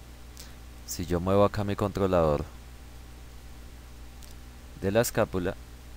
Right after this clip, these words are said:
vemos como el perro detecta, o bueno, el sistema de controladores que hemos creado detecta el suelo y hace que cuando el perro toque el suelo flexione su pata. Y esto funciona, hace lo mismo en cualquiera de las cuatro patas.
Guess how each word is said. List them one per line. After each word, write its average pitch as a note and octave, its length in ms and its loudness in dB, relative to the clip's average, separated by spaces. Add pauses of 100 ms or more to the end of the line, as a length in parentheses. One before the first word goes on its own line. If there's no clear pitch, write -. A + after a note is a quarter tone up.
(140)
vemos A2 280 2
como B2 280 4 (220)
el G#2+ 140 10
perro G#2 440 12 (600)
detecta, F#2+ 720 10
o G2 120 12
bueno, F#2+ 300 10
el D2+ 220 0
sistema G2+ 440 8
de A2+ 100 8
controladores G2+ 600 8
que - 80 0
hemos G2 180 4
creado A2+ 300 12
detecta A2+ 420 10
el A2+ 80 10
suelo A2 380 8 (600)
y F#2+ 60 4
hace G2+ 220 6
que A2+ 260 4
cuando F2 280 4
el D#2 80 4
perro E2 420 6 (160)
toque F2 240 6
el A#2 80 4
suelo F#2 320 6
flexione D2+ 680 4 (220)
su - 140 -2
pata. - 380 8 (1160)
Y A#2+ 80 2
esto C#3 180 6
funciona, A2 520 4 (920)
hace G2+ 300 4
lo G#2+ 160 4
mismo F2+ 420 4
en F#2 120 0
cualquiera F2 400 4
de D#2 60 6
las E2 160 4
cuatro - 280 0
patas. - 400 0